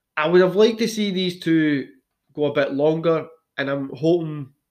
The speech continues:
they do proceed with this. I hope they're gonna do it into the Royal Rumble, um, but I hope they do definitely proceed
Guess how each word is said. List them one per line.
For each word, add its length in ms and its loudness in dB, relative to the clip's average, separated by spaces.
they 80 -2
do 480 2
proceed 460 -4
with 200 -2
this. 340 -2
I 40 -8
hope 220 2
they're 100 2
gonna 180 0
do 140 0
it 60 0
into 180 -4
the 100 -2
Royal 220 0
Rumble, 380 -2
um, 220 0
but 120 0
I 20 0
hope 200 2
they 80 2
do 220 4
definitely 440 -2
proceed 400 -6